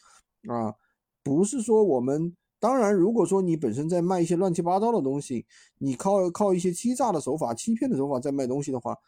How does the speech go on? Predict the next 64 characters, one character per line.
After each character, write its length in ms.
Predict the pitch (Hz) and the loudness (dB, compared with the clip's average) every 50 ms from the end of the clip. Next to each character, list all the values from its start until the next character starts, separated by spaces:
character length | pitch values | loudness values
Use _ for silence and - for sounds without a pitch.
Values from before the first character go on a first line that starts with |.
| _ _ _ _ _ | _ _ _ _ _
那 180 | - 165 170 165 | -6 -4 -4 -4
可 140 | - - 120 | -4 -4 -4
能 140 | 117 123 | -4 -2
就 100 | 139 151 | -2 0
有 140 | 139 120 110 110 | 0 0 0 0
问 160 | 127 127 117 | -2 -2 -4
题 100 | - 104 | -8 -12
了 160 | 98 98 - _ _ _ | -14 -14 -16 _ _ _
啊。 220 | - 110 98 101 - _ _ - _ _ _ _ | -10 -10 -10 -10 -12 _ _ -20 _ _ _ _
所 160 | - - 170 | -4 0 0
以 120 | 196 196 185 | 2 2 2
呢， 340 | 170 165 165 160 151 160 - | 0 0 0 -2 -4 -6 -10
这 120 | - - 196 | -4 -2 0
个 120 | 175 165 143 | 0 0 0
事 160 | - 170 151 | -2 -6 -8
情 180 | - 135 120 | -6 -4 -4
呢， 140 | 123 127 120 | -2 -2 -2
大 120 | 113 143 139 | -2 -2 -2
家 140 | 131 139 | -2 0
要 140 | 139 139 131 | 0 0 0
这 160 | 120 - 175 | -2 -2 -2
样 180 | 170 151 135 120 | -2 -2 -2 -4
去 100 | - - | -8 -10
看。 240 | - - 143 113 - - _ _ _ _ _ | -12 -10 -10 -10 -10 -14 _ _ _ _ _
喜 180 | - - 180 180 | -8 -4 0 0
欢 200 | 208 247 240 240 | 2 2 0 0
军 140 | 262 262 262 | 0 2 2
哥 100 | 277 - | 4 4
的 100 | 247 196 | 4 2
可 140 | - 180 | 2 0
以 60 | 165 139 | -2 0
关 260 | 156 175 175 190 190 | 0 0 2 2 2
注 140 | 190 214 180 | 2 2 2
我， 140 | 139 127 | 2 2
订 140 | 123 156 175 | 2 2 2
阅 60 | 170 | 2
我 100 | 156 127 | 2 2
的 60 | 120 120 | 0 0
专 180 | 151 156 151 | -2 -2 -2
辑， 120 | 135 123 123 | -2 -4 -2
当 160 | 139 151 156 | -2 -2 -2
然 80 | 151 | -2
也 60 | 143 123 | -2 -4
可 80 | 135 | -4
以 40 | 127 | -4
加 220 | 127 156 151 156 | -2 0 0 0
我 140 | 147 127 117 | -2 -2 -4
的 60 | 110 | -2
微， 140 | 117 139 143 | -2 -4 -4
在 120 | 139 165 151 | -2 -2 -2
我 80 | 135 | -2
头 120 | 120 123 127 | -2 -4 -4
像 140 | 160 156 | -4 -6
旁 120 | 143 127 131 | -6 -6 -4
边 200 | 143 151 151 - - _ _ _ _ _ _ _ _ | -4 -6 -6 -8 -12 _ _ _ _ _ _ _ _
三 320 | - - 185 185 190 196 | -6 -2 -2 0 0 0
二 280 | 208 214 196 165 131 - _ | 0 0 0 0 -2 -6 _
零 300 | 123 135 147 175 202 180 | -4 -2 0 2 2 0
五 200 | 127 107 - - | -2 -4 -6 -8
三 380 | - - - 175 185 190 202 208 | -10 -6 -4 -2 -2 -2 -2 -2
五 280 | 165 123 107 90 - _ _ _ _ | -2 -4 -4 -6 -8 _ _ _ _
三 360 | - 190 185 185 190 196 185 | -4 -2 0 0 0 0 0
五 320 | 135 156 170 151 120 104 | 2 0 0 0 0 -4
五 100 | 101 - | -6 -10